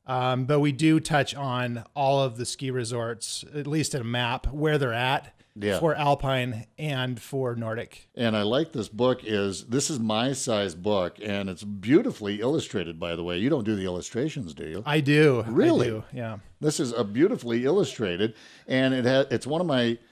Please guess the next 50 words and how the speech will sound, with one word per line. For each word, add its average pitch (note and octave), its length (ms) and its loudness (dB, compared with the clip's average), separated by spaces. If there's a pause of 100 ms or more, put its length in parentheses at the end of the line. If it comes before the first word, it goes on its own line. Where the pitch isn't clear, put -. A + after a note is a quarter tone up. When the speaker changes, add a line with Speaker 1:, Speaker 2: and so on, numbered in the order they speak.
(120)
Speaker 2:
uh, A2 140 0
favorite F#3+ 380 0
kinds A2 220 2
of G2 100 -6
books G#2+ 200 -2
because B2 320 0
it A2 160 -4
gets C#3+ 260 0
to - 120 -8
the B2+ 140 -6
point. C3+ 640 -6 (120)
It G2 180 -8
gives C3 260 0
me D3 140 -4
the A#2+ 200 -4
information A2+ 680 -4
I G2+ 120 -2
want, F2+ 420 -6
and F#2+ 140 -8 (300)
not A2 240 -2
that A2+ 100 -2
I A2 80 2
don't A2 280 -2
enjoy G2+ 480 -2 (560)
an G2 100 -4
author A2 400 2
waxing G#2 580 0
on G#2 240 -2
poetically G#2+ 800 2
<laughs> F#2+ 80 -2
about, F#2+ 400 -2
uh, F#2+ 400 -2
the F#2+ 100 -12
joys A#2+ 280 -2
of F2+ 40 -12
being G#2+ 180 0
in G#2 80 -2
the G2 60 -4
backcountry G2+ 640 -2
or F2+ 60 -6
skiing G#2+ 600 -2
or, F2+ 160 -8 (120)
or G#2 160 -2
some A2 240 -2
area A2 300 0
that F#2+ 140 -2
I G2 80 0
want G2 160 -4
to F2+ 40 -6
explore, A2+ 500 0